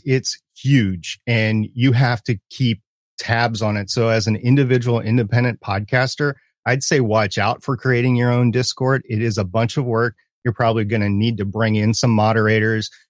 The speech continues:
You're gonna have to do the same thing that you would on Facebook or anywhere else where you have a group or a presence. You're gonna have to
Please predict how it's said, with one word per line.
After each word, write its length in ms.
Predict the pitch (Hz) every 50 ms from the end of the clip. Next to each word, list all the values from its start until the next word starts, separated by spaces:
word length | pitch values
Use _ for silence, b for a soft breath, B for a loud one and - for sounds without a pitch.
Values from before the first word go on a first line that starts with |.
| _ _
You're 80 | 120 117
gonna 120 | 127 123
have 120 | 127 131 -
to 80 | - 135
do 100 | 127 139
the 120 | 127 131
same 280 | - - 160 160 160 147
thing 300 | - - 151 151 147 143
that 120 | 139 - 127
you 100 | 143 143
would 260 | 113 117 120 120 120
on 180 | 120 120 127 120
Facebook 640 | - - - 110 113 117 - - - 117 117 110 -
or 100 | - 107
anywhere 420 | 110 113 110 110 101 110 110 107 101
else 360 | 101 101 101 101 101 98 - -
where 100 | 110 104
you 80 | 101 98
have 200 | 92 101 98 95
a 40 | 104
group 280 | 98 - 110 110 107 -
or 120 | - 107 107
a 80 | 101
presence. 560 | - - - 104 104 98 104 104 104 - - -
You're 80 | 98
gonna 180 | 104 104 104 110
have 220 | 107 101 104 101
to 240 | - 113 104 101 92